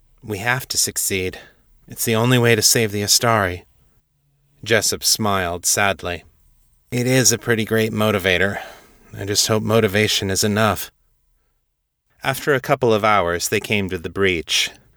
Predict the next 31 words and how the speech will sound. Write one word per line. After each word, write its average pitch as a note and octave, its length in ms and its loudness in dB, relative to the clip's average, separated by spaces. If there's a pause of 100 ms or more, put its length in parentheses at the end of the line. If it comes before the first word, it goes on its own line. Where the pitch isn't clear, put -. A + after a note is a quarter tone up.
(280)
It B2 60 2
was B2 200 4
not D3+ 220 2
visible A2 560 0
as E2+ 160 0
a A2 60 -2
physical F#2+ 500 -2
gap, F2+ 500 -2 (260)
but A#2 140 2
Jessup B2+ 380 2
could A2 160 0
sense C3 340 2
the G2+ 100 -4
place E2+ 420 0
where G2 120 0
the F#2 80 -4
magic G2+ 500 -2
had G2+ 140 -6
grown F#2 340 -2
weak G#2 380 -2
and F2 160 -6
brittle. E2+ 420 0 (800)
There B2 100 4
was A#2 140 2
no C3+ 160 2
telling A2 460 0
what F#2 120 -2
had F#2 140 -6
caused A2+ 440 2
the F#2 100 -4
weakness, E2 720 -2